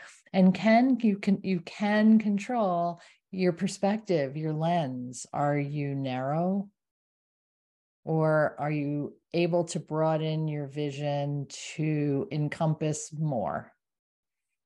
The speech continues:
Because the more we see, the more we know, and the more we know, the more we understand, and the more we understand, the more authentic we become.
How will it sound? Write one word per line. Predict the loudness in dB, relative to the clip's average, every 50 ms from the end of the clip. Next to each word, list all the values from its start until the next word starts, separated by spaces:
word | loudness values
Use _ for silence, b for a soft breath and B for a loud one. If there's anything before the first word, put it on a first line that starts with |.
| _ _ _ _ _ _ _ _ _ _
Because | -4 -2 0 0 0
the | 2 2
more | 4 4 4 4
we | 2 2
see, | 0 0 0 0 0 2
the | 0 0
more | -2 -2 -4 -4 -4
we | -4 -4
know, | -4 -2 -2 -2 -2 -2 -4
and | -4 -6 -6
the | -8
more | -8 -6 -6 -6
we | -4 -4 -2
know, | -2 -2 0 0 0 0 -2
the | -2 -4
more | -4 -4 -4 -4
we | -4 -4
understand, | -4 -4 -4 -4 -4 -2 -2 0 2
and | 2 2
the | 2
more | 2 0 0 0
we | 0
understand, | -2 -2 -2 -4 -6 -6 -4 -4 -2 -2 -2 -2
the | -2
more | -4 -4 -6 -6 -6
authentic | -8 -8 -8 -8 -8 -8 -8 -10 -10 -8
we | -10 -10
become. | -10 -12 -14 -14 -16 -18 -18 -20